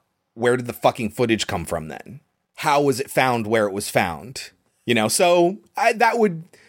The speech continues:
all three movies do that, so I'm okay with it. But anyway, yes, they find some footage online. James thinks it might be his sister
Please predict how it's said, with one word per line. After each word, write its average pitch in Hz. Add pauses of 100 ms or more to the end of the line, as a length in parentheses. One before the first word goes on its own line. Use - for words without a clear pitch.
(140)
all 208
three 202
movies 127
do 95
that, 90
so 131
I'm 120
okay 98
with 101
it. -
But 160
anyway, 120 (760)
yes, - (220)
they 147
find 160
some 156
footage 151
online. 135 (240)
James 127
thinks 143
it 127
might 139
be 143
his 143
sister 127